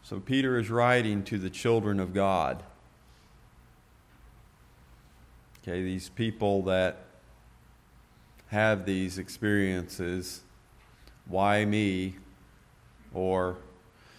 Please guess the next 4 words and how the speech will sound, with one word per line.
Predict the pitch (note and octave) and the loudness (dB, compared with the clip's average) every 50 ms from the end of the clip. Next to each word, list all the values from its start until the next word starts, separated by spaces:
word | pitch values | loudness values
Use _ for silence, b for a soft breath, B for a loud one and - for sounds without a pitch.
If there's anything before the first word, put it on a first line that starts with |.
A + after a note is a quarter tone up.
| b b b b - | b b b b -4
"Why | F2 F2 F#2+ G2+ G#2+ G#2+ | 2 4 6 6 4 4
can't | G2+ - - A2 G#2 G#2 G#2 G2+ G2 A2+ | 0 -2 0 2 2 2 2 0 0 2
I?" | F#2+ G2+ G2 F#2 F2+ F2 E2+ E2+ F2+ F#2+ G2 - - - - - - - - - - - - - - - - - - - - - - b b b b b b b b b b b - - - - - - - - - | 4 4 6 4 4 4 2 2 0 -2 -4 -8 -14 -20 -20 -20 -20 -20 -20 -20 -20 -20 -20 -20 -20 -20 -20 -20 -20 -20 -20 -20 -20 b b b b b b b b b b b -20 -20 -20 -20 -20 -20 -20 -20 -12
or | F2+ F2+ F2+ F#2 F#2 F2+ E2+ - - | -6 -4 -2 0 0 0 -2 -4 -8